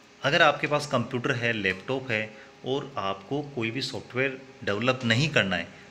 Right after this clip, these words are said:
तो आपको जेडीके की ज़रूरत नहीं है, लेकिन जेआरई की ज़रूरत फिर भी है, क्योंकि अगर आपको ऐसा सॉफ्टवेयर आपके कंप्यूटर में चलाना है जो Java के अंदर है तो उसके लिए environment तो जेआरई provide करेगा।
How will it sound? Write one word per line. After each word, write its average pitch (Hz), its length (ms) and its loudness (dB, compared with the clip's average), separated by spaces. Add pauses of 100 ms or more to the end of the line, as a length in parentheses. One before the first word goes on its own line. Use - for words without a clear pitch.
तो 151 80 -2
आपको 135 280 0
जेडीके 117 400 2
की 110 100 2
ज़रूरत 98 360 -2
नहीं 92 180 -2
है, 78 140 -12 (520)
लेकिन 143 360 2
जेआरई 135 440 6
की 160 120 -4
ज़रूरत 120 300 0
फिर 98 200 -4
भी 92 140 -6
है, 82 80 -8 (680)
क्योंकि 165 300 -2
अगर 143 180 4
आपको 135 480 2 (240)
ऐसा 123 260 4
सॉफ्टवेयर 165 560 -2
आपके 123 360 0
कंप्यूटर 117 320 -4
में 117 80 0
चलाना 110 300 0
है 104 140 0
जो 107 140 -4
Java 107 360 2
के 127 60 -2
अंदर 101 240 -2
है 90 200 -6 (800)
तो 156 80 -2 (340)
उसके 110 220 -2
लिए 127 140 6
environment 123 500 4
तो 135 80 -4
जेआरई 120 380 2
provide 117 360 -2
करेगा। 104 240 -4